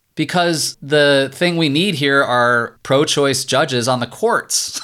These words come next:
<laughs> And if we can't get those judges on the courts, time is running out here.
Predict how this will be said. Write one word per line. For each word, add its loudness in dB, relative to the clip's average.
<laughs> -8
And 0
if -2
we 0
can't -2
get 0
those 0
judges 0
on 0
the -4
courts, 0
time -2
is 2
running 2
out 2
here. -6